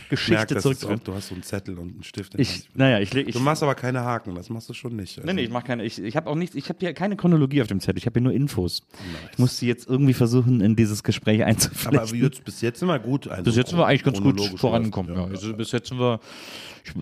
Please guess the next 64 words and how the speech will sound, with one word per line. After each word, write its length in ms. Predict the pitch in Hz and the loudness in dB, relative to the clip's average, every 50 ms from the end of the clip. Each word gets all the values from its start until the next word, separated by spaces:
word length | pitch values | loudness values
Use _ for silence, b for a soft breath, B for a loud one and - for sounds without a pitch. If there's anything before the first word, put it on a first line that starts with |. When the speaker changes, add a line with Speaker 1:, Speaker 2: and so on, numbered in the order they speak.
| - - 71 73 85 - | -10 -8 -4 -2 -2 0
Speaker 2:
ich 80 | - | 0
weiß 120 | - 98 110 | 2 2 2
auch 60 | 104 | 4
gar 120 | 113 107 | 4 4
nicht, 460 | 95 92 101 101 73 82 95 80 107 90 | 2 2 0 -2 -2 -4 -6 -6 -2 2
so 120 | 98 107 | 4 6
lange 180 | 110 117 113 110 | 6 6 6 4
müssen 180 | 117 120 - | 2 4 4
wir 40 | 113 | 4
jetzt 100 | 98 - | 4 4
auch 120 | 98 101 104 | 4 4 6
eigentlich 180 | 101 98 - | 4 4 4
gar 120 | - 101 95 | 4 4 4
nicht 100 | 95 95 | 6 6
mehr. 220 | 98 98 98 95 95 - | 6 6 6 4 2 0
Also 200 | - - 90 98 | 0 0 2 2
eigentlich 300 | 67 87 104 101 - - - _ - | 2 4 2 2 0 -2 -8 _ -6
das 100 | - 107 - - | -4 -4 -2 0
Wichtigste 380 | 110 107 - - - - 113 98 | -2 0 2 0 2 2 2 4
haben 140 | 110 117 139 | 4 4 4
wir. 100 | 147 151 | 4 4
Speaker 1:
<laughs> 0 | |
Das 140 | 165 160 - | 4 2 -2
Wichtigste 220 | 139 120 - 143 | -4 0 2 4
Speaker 2:
Bonn. 280 | 127 135 156 180 202 202 | 4 4 4 2 0 -2
Speaker 1:
haben 200 | 107 104 110 - 147 - | -2 -2 0 0 2 4
wir. 80 | 214 202 | 4 4
Scotty 260 | - 220 - - - - - | 4 4 2 2 0 0 2
Pippen 220 | - 127 120 120 | 2 2 2 2
ist 60 | 127 | 2
Speaker 2:
Wir 80 | 120 117 | 2 4
haben 80 | 131 | 4
jetzt 100 | 131 110 | 4 4
Speaker 1:
der 60 | 131 131 | 6 4
Speaker 2:
über 40 | 127 | 4
Speaker 1:
Beste. 120 | 117 - 131 | 4 4 4
Speaker 2:
Bonn 200 | 139 151 170 151 | 4 4 4 4
geredet. 500 | 147 123 135 147 185 190 214 202 160 - | 4 4 6 6 6 6 6 6 4 2
Speaker 1:
<laughs> 20 | 139 | 4
Speaker 2:
Wesseling 500 | 143 156 190 - 180 180 165 180 175 165 | 2 2 4 4 4 4 4 4 4 4
ist 220 | - 160 147 - | 4 4 4 4
ein 40 | 165 | 4
bisschen 240 | 165 202 - 180 139 | 4 4 4 2 2
zu 140 | 147 135 127 | 4 6 6
wenig 240 | 147 175 180 170 | 6 4 4 4
vorgekommen, 400 | - 185 180 175 143 180 175 160 | 4 4 4 4 4 2 0 2
finde 180 | 143 170 170 160 | 0 -2 -4 -2
ich, 60 | 139 | -2
aber 180 | 151 127 123 117 | -2 -2 -2 0
gut. 180 | 123 160 175 165 | 0 -2 -4 -4
Speaker 1:
Ja. 120 | 113 113 | -2 2
Speaker 2:
Warst 200 | 120 165 185 - | 2 2 2 2
du 40 | 208 | 0
schon 120 | 180 190 | 0 2
mal 100 | 190 190 | 4 4
in 60 | 165 175 | 4 4
Wesseling? 420 | 180 180 - 196 185 196 214 220 | 2 2 2 2 2 2 0 -2
Speaker 1:
Ja, 140 | 156 165 180 | -2 0 0
ich 160 | 180 151 - 156 | 0 -2 -2 -2
wäre 140 | 156 151 147 | -2 0 0
beinahe 260 | 143 143 139 135 127 | 0 -2 -2 -2 -4
dahin 220 | 123 120 127 127 | -4 -6 -6 -8
gezogen. 400 | 120 - - - 107 104 107 117 _ _ _ - | -8 -10 -12 -14 -14 -14 -16 -18 _ _ _ 0
Speaker 2:
Wirklich? 280 | 139 127 - 120 98 | 0 2 2 -2 -6